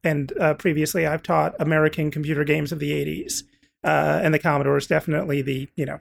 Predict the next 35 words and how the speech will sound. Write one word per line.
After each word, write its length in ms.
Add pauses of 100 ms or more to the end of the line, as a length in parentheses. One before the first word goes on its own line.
the, 160 (180)
the 60
big 240
crossover 640
between 380
the 80
two, 320 (520)
um, 520 (720)
in 100
that 140
it 60
was 180
an 80
enormously, 680
you 80
know, 120
popular 440
system 420
in 220
both 320
areas. 720
Um, 480 (400)
but 140
yeah, 160
this 220
is 100
a 80
game 400
that 180
I, 480 (140)
I 160
came 180
across 560 (320)
probably 760 (120)
in 220